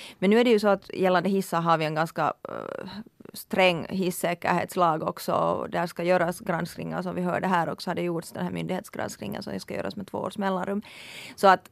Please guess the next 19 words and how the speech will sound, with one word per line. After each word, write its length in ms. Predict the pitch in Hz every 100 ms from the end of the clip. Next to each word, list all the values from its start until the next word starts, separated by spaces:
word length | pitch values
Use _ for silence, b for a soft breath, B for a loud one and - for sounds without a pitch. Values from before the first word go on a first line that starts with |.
| -
eh, 300 | 185 180 165 -
nu 180 | 202 190
granskas 640 | 214 214 208 - 160 -
de 360 | 180 160 160 -
och, 300 | 143 160 -
och 100 | 170
sen 140 | 175 190
har 140 | 180
vi 80 | 180
ju 80 | 175
servicebolag 720 | 175 170 175 156 139 107 185
som 120 | 165
också 220 | 165 180
regelbundet 560 | 156 135 104 113 98 -
tittar 300 | 180 - -
på 80 |
hissarnas 420 | 185 180 - 196 -
skick. 240 | - -
Att, 140 | -